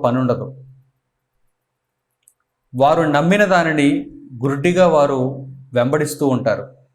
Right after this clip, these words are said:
అయితే పరిశుద్ధ గ్రంథమైన బైబిల్లో వ్రాయబడినటువంటి ప్రతి మాట శాస్త్రీయతను కలిగి ఉన్నది. బైబిలులోని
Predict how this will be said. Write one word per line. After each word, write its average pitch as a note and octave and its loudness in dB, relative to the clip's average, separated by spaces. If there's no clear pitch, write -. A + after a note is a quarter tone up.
అయితే A#2 -4
పరిశుద్ధ F3+ 0
గ్రంథమైన D#3 0
బైబిల్లో F#3 2
వ్రాయబడినటువంటి C#3 0
ప్రతి C3 -4
మాట A#2 -2
శాస్త్రీయతను F3 0
కలిగి C#3 0
ఉన్నది. G2+ -8
బైబిలులోని G3+ 2